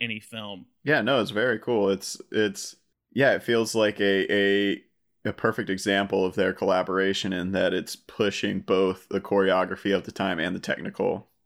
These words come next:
Speaker 1: Yeah.
Speaker 2: aspects of the time.
Speaker 1: And it's, it's nineteen forty-four is when it came out. And it's just, yeah, it's a,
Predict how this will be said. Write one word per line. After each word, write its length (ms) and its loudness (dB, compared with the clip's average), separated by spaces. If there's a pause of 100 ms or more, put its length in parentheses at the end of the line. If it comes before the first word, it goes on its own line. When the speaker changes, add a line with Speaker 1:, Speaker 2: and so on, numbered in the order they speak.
Speaker 1:
Yeah. 220 -4 (560)
Speaker 2:
aspects 520 -2
of 140 -6
the 60 -20
time. 340 -8 (280)
Speaker 1:
And 160 2
it's, 200 -4
it's 280 -2
nineteen 400 -2
forty-four 480 -4
is 100 -6
when 100 -6
it 60 -12
came 240 -6
out. 300 -6 (100)
And 140 -2
it's 120 -4
just, 240 -2
yeah, 100 2
it's 240 0
a, 180 2